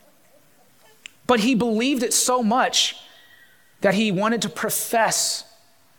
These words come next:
what God had told him. In the middle of all this dysfunction, God spoke to him and he believed it. And I believe that there's many of us in here this morning that have stopped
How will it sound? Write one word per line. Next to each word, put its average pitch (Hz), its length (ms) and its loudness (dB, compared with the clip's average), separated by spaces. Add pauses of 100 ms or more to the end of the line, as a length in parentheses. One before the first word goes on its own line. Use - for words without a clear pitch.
(180)
what 180 160 0
God 175 260 4
had 175 160 -4
told 160 300 -4
him. 127 220 -12 (840)
In 175 80 0
the 160 80 0
middle 196 320 0
of 180 80 -2
all 175 240 -2
this 190 160 -2
dysfunction, 180 720 -6 (500)
God 180 240 2
spoke 214 420 -2
to 170 100 -4
him 143 300 -6 (680)
and 160 80 -2
he 180 80 0
believed 170 400 -2
it. 147 140 -6
And 170 100 -2
I 180 80 4
believe 202 320 -2
that 196 100 -4
there's 180 200 -4
many 196 260 -2
of 202 100 -6
us 190 140 -4
in 208 120 -4
here 190 260 -2
this 185 200 -2
morning 208 520 -2 (360)
that 180 140 2
have 165 140 0
stopped 214 500 2